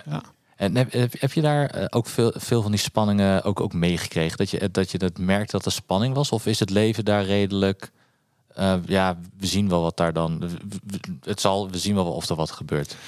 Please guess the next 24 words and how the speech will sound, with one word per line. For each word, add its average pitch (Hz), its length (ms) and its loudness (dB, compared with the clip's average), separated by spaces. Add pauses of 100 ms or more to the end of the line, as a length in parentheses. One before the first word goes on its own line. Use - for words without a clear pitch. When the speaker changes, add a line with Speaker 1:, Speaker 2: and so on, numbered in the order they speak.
(380)
Speaker 1:
Nou, 190 220 2
er 180 120 -2
is 196 140 2
een 185 80 2
moment 165 380 2
geweest 156 440 2
in, 147 300 4
eh, 147 140 4
dat 147 180 0
was - 260 0
eind 165 360 0
van 160 180 0
de 151 80 4
negentiger 156 680 2
jaren, 160 400 2
want 165 140 2
ik, 143 140 -2
ik - 180 -2
kwam 170 280 2
daar 151 260 0
aan 165 340 2
in 151 280 2
tweeënnegentig. 151 1120 0 (680)
Ehm, 147 680 4